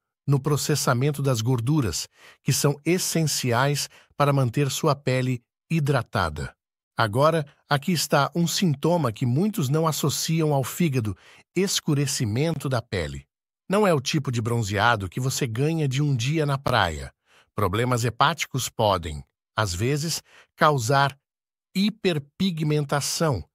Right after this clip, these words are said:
especialmente em áreas expostas ao sol. Vamos falar de um sintoma que pode pegar você de surpresa: sangramento e hematomas nas gengivas.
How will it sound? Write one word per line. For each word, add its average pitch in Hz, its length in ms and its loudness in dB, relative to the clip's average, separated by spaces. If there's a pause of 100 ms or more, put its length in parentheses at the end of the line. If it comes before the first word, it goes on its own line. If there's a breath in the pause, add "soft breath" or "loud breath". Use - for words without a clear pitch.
(240)
especialmente 113 920 -4 (340 loud breath)
em 131 220 0
áreas 120 360 0
expostas 117 640 0
ao 120 100 0
sol. 76 420 -2 (840)
Vamos 214 320 2
falar 131 380 2
de 139 80 0
um 151 80 2
sintoma 147 640 0
que 139 120 -4
pode 147 300 0
pegar 143 380 -2
você 143 340 -2
de 139 100 -2
surpresa: 131 840 -2 (260 soft breath)
sangramento 156 960 0 (360 soft breath)
e 160 120 2
hematomas 151 720 2
nas 139 220 2
gengivas. 117 920 -2